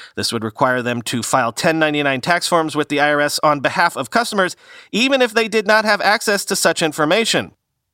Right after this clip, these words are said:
After putting forth rival amendments last week, the senators behind those amendments agreed on a compromise on Monday morning.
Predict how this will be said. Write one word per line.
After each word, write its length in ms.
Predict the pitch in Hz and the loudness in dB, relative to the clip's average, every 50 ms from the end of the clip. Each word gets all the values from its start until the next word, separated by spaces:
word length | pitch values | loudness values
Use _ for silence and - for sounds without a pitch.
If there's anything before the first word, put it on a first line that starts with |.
| _ _ - | _ _ 0
After 280 | 147 175 - - 185 | 0 0 0 -2 -2
putting 240 | - 202 190 180 175 | -2 0 -2 -2 -2
forth 240 | - 196 185 175 175 | 0 0 0 0 2
rival 340 | 143 156 165 180 180 185 180 | 2 2 2 2 2 0 0
amendments 400 | 165 170 170 175 180 160 - 165 | 2 2 2 0 0 -2 0 2
last 240 | 170 165 160 - | 2 2 2 0
week, 220 | 170 180 180 170 - | -2 -2 -2 -2 -4
the 120 | 135 147 | -6 -4
senators 440 | 135 - 165 160 160 151 160 151 131 | 0 2 2 2 2 0 -2 -4 -2
behind 420 | 120 139 131 156 156 160 160 156 | -4 -2 0 0 2 2 2 0
those 140 | 156 151 143 | 0 -2 -2
amendments 360 | 151 151 156 156 160 151 - - | 0 0 2 2 0 -4 -2 -2
agreed 340 | 147 147 120 139 175 190 185 | -2 -2 0 -2 0 2 2
on 140 | 180 175 165 | 2 2 0
a 60 | 151 | 0
compromise 520 | - - 196 208 202 196 180 170 170 160 | 0 0 0 0 0 0 2 2 2 2
on 100 | 165 156 | 0 2
Monday 280 | 151 156 156 151 147 143 | 2 2 0 0 0 0
morning. 400 | 151 185 226 226 196 143 101 | 2 4 4 4 2 -2 -6